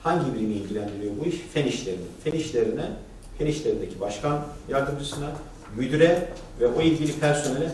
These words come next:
hemen anında şikayet iletilecek. O şikayet, o şikayetle ilgili kısım giderilmesiyle ilgili kaç gün süre var?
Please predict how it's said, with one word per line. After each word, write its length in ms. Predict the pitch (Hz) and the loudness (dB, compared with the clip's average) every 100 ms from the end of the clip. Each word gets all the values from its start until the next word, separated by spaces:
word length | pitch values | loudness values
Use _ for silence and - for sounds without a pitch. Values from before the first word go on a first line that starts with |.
| - | -2
hemen 180 | 156 151 | -2 0
anında 380 | 170 170 139 | 2 2 2
şikayet 360 | 139 - - 110 | -2 0 0 2
iletilecek. 440 | 120 113 110 90 87 - - - - - - - - | 2 2 0 -2 -6 -12 -12 -14 -10 -10 -10 -12 -2
O 80 | 143 | -2
şikayet, 480 | 175 160 165 196 - - - - - - - - | 0 2 4 4 0 -6 -14 -20 -20 -20 -16 -4
o 60 | 151 | -2
şikayetle 500 | 156 165 160 - 123 | 2 6 6 6 0
ilgili 340 | 113 117 117 | 0 -2 -2
kısım 340 | - 180 185 - - - - - - - 120 | -4 -4 -4 -6 -14 -18 -18 -16 -16 -12 -8
giderilmesiyle 680 | 135 151 151 143 139 147 113 | 4 4 6 2 0 2 2
ilgili 340 | - 131 160 | 2 0 -2
kaç 280 | - 160 156 | 2 2 2
gün 80 | 120 | -4
süre 220 | 113 - | -4 -2
var? 200 | 160 | -2